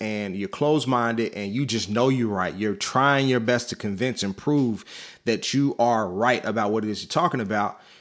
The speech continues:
You completely miss out on the opportunity to learn something new or to get all the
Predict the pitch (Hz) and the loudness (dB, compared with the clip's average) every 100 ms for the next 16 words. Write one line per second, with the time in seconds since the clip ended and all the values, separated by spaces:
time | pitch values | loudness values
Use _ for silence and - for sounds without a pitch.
0 | _ - 147 - 135 - - 151 180 160 | _ -4 -4 0 -2 -4 -4 0 0 2
1 | 143 127 135 160 185 - - - 147 147 | 0 2 4 4 4 2 -2 4 4 4
2 | - - 135 147 123 113 131 135 - - | 0 -4 0 0 0 2 2 2 -4 -4
3 | 147 160 117 104 95 - - _ - 113 | 0 2 0 -2 -8 -18 -20 _ -2 0
4 | 107 131 151 156 - 135 113 117 101 107 | 2 2 2 0 0 -2 -2 -4 -4 -2
5 | 139 143 113 - 117 117 - 117 104 - | 2 2 0 0 -2 -2 -2 -4 -4 -10
6 | - _ 120 131 156 - 135 147 143 120 | -20 _ -4 0 2 2 4 4 4 0